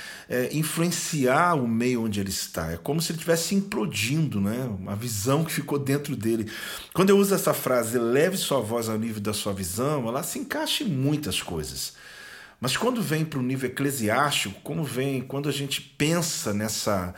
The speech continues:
nessa frase, nessa perspectiva, né? Como eu disse, você pode encaixar isso na sua, ah, na sua empresa, na sua vida,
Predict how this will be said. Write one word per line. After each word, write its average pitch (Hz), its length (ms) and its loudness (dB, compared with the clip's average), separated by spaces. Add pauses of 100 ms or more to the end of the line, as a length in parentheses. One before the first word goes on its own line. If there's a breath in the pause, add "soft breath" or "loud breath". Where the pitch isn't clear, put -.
(520 loud breath)
nessa 123 340 0
frase, 110 800 0
nessa 107 480 0
perspectiva, 131 1200 -2
né? 107 120 0
Como 143 200 -2
eu 123 60 2
disse, 143 320 -2
você 107 260 -2
pode 208 220 -2
encaixar 120 480 2
isso - 300 -4
na 120 100 -2
sua, 110 420 0 (480 loud breath)
ah, 98 360 0
na 101 100 -2
sua 120 160 0
empresa, 117 640 0
na 104 80 -2
sua 104 240 0
vida, 98 680 -2